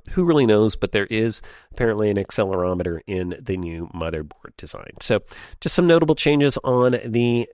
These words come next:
MacBook, the new M two MacBook Air.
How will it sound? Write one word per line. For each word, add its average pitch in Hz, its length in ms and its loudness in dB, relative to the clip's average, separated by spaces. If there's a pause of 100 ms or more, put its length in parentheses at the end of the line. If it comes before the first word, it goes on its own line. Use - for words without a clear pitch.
(140)
MacBook, 104 640 -2 (260)
the 113 140 0
new 117 240 0
M 104 200 -2
two 110 180 -4
MacBook 95 500 -4
Air. 80 160 -6